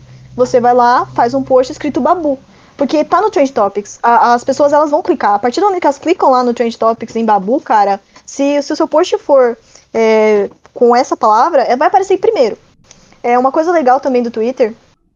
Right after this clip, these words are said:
que eu vou soltar aqui, né? Que quando você entra no Twitter e vai nos Trend Topics, tem aquela puta lista de todos os tweets com aquela palavra babu. É, tem uma pesquisa que fala que as pessoas, elas dão scroll nessa página ao menos três vezes.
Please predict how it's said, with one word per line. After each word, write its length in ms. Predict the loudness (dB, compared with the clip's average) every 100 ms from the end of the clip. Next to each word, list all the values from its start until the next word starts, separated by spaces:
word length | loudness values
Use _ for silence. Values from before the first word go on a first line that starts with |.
| _ _ _ -6
que 80 | -2
eu 40 |
vou 80 | -2
soltar 380 | -2 -2 0 0
aqui, 280 | -2 -6 -4
né? 200 | -4 -6 _ _
Que 100 | -2
quando 200 | 0 0
você 220 | -2 0
entra 360 | 0 2 0 -2
no 100 | -2
Twitter 580 | -4 -4 -2 2 2
e 40 | 0
vai 180 | -2 -4
nos 100 | -2
Trend 220 | -4 -2
Topics, 380 | -2 -2 -4 -6
tem 200 | -2 -2
aquela 300 | 0 -2 -2 _ _ _
puta 320 | -8 -6 0 0
lista 440 | 0 -4 0 -2
de 160 | -2 -6
todos 540 | -2 0 0 -2 -14 -10
os 160 | -8
tweets 480 | -4 -2 -2 -6 -6
com 100 | -6
aquela 360 | -2 0 0 0
palavra 720 | 0 2 2 2 0 -2 -2 _ _ -4
babu. 380 | 0 2 0 -2 _ _ _ _ _ _ -8
É, 720 | -2 0 0 2 2 0 -2 -2
tem 120 | 0
uma 140 | 0 0
pesquisa 560 | -4 -6 -6 -2 -4 -6 _ _ _ -8
que 260 | -4 -4
fala 360 | -2 -2 0 0
que 120 | -2
as 100 | -2
pessoas, 500 | -2 0 2 2 2
elas 300 | 0 0 -2
dão 240 | -2 0 0
scroll 400 | -2 2 2 2
nessa 260 | -2 -4
página 540 | -2 0 0 -2 -6 -6
ao 160 | -4
menos 240 | 0 -2 0
três 280 | 0 0
vezes. 520 | 0 -2 -4 -16 -20